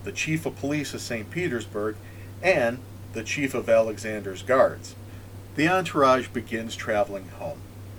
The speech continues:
and Perovskaya is standing on the street corner seeing which way the Tsar's group heads.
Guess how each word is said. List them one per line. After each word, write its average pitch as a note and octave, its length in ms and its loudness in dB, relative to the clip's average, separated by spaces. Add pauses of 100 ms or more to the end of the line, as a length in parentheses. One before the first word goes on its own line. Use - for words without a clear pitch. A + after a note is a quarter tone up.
(260)
and A#2 380 0 (120)
Perovskaya B2+ 920 2 (240)
is A#2 160 -4
standing E3 520 -2
on C#3+ 180 0
the B2 80 -4
street D#3+ 360 -2 (140)
corner G#2 380 -6 (720)
seeing E3+ 680 -2
which C#3+ 340 2
way B2 240 2
the A2 160 -2
Tsar's G#2+ 600 0 (280)
group G#2+ 320 -6
heads. - 560 -4